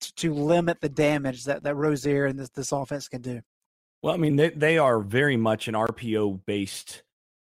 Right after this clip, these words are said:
Speaker 2: with some read option stuff in there, based offense at this point, which, you know, is a bit of a change for, for a traditional Mark Richt offense. He's mixed some of the,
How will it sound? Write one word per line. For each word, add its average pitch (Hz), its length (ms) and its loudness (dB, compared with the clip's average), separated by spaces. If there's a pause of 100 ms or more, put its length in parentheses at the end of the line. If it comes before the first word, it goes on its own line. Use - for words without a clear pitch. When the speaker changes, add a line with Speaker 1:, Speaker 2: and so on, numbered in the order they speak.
(140)
Speaker 2:
with 117 340 -4
some 139 300 0
read 117 180 2
option 101 600 0
stuff 104 320 -2
in 98 140 -2
there, 92 180 -4
based 107 280 -2
offense 101 440 -2
at 95 80 -10
this 92 160 -8
point, 90 280 -8
which, 98 200 -10
you 104 180 -8
know, 95 80 -4
is 101 120 -6
a 104 40 -8
bit 117 140 2
of 107 80 0
a - 20 -4
change 113 460 -2
for, 98 380 -6
for 98 120 -6
a 92 40 -4
traditional 107 440 -2
Mark 98 260 -2
Richt 110 220 -2
offense. 87 380 -6
He's 113 200 -4
mixed 117 320 0
some 107 160 -2
of 101 60 -2
the, 98 240 0